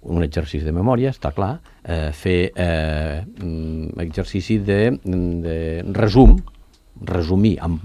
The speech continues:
amb quatre, cinc, sis ratlles, com a màxim, el que vols dir, per tant, també és un exercici mental que va bé,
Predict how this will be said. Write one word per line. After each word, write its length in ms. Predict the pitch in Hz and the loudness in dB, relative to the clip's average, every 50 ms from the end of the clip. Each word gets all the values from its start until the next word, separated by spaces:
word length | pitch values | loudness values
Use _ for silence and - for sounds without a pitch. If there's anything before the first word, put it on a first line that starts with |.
| - - | -8 -8
amb 220 | 76 80 78 78 - - | -8 -8 -8 -8 -8 -4
quatre, 320 | - 98 98 98 - 78 - | 0 2 2 2 0 -2 -4
cinc, 320 | - - 90 82 78 71 | -2 -2 -4 -4 -4 -6
sis 220 | - - 76 73 - | -6 -4 -4 -2 0
ratlles, 240 | 98 92 82 76 80 | 0 0 0 -2 -4
com 380 | 85 78 78 78 - - 71 71 | -4 -4 -4 -6 -6 -6 -6 -4
a 60 | 76 | -2
màxim, 380 | 87 95 95 - - - 76 78 - - - - - - - | -2 -2 -2 -2 -6 -10 -10 -10 -12 -18 -20 -20 -14 -8 -6
el 140 | 90 87 - | -6 -4 -4
que 80 | 98 | -4
vols 240 | 92 98 107 104 107 | -2 -2 -2 -2 -2
dir, 180 | 123 160 170 208 - | -2 -4 -4 -4 -4
per 80 | - - - | -6 -4 -2
tant, 140 | - 78 - | -2 0 0
també 180 | 82 80 80 | 0 0 0
és 80 | 80 85 | 0 -2
un 80 | 80 | -4
exercici 480 | 76 - - 76 71 - - 73 - 78 | -4 -4 -6 -8 -8 -8 -12 -10 -8 -8
mental 320 | 73 73 73 - 82 78 - | -8 -6 -2 0 0 0 0
que 140 | - 71 62 | -2 -6 -6
va 80 | 67 65 | -4 -2
bé, 220 | 90 123 147 113 | 2 2 2 2